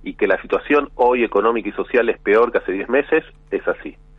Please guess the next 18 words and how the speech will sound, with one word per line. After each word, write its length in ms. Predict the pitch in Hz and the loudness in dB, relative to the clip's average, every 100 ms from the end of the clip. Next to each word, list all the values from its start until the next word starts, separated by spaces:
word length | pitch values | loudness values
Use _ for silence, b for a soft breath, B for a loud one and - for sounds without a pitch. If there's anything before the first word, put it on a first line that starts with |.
| B B B | B B B
Ahora, 360 | 98 101 90 73 | 0 2 0 0
también 360 | 98 117 151 - | -2 2 0 2
sabemos 340 | 131 151 151 | 0 2 0
que 100 | 113 | 2
dentro 480 | 113 160 165 123 110 | 4 2 2 2 4
de 60 | 101 | 4
lo 80 | |
que 140 | 98 98 | 2 2
queda 240 | 131 131 | 4 4
del 160 | 113 104 | 4 2
peronismo, 560 | 104 101 113 135 120 | 2 2 0 -2 0
del 80 | 95 | 0
Frente 260 | - 110 107 | 0 -2 -2
de 40 | |
Todos, 340 | - 139 123 127 | 2 4 4 2
a 120 | 127 | -2
nivel 300 | 139 123 131 | -2 -2 0
nacional, 500 | 131 123 120 139 160 | 0 0 2 2 2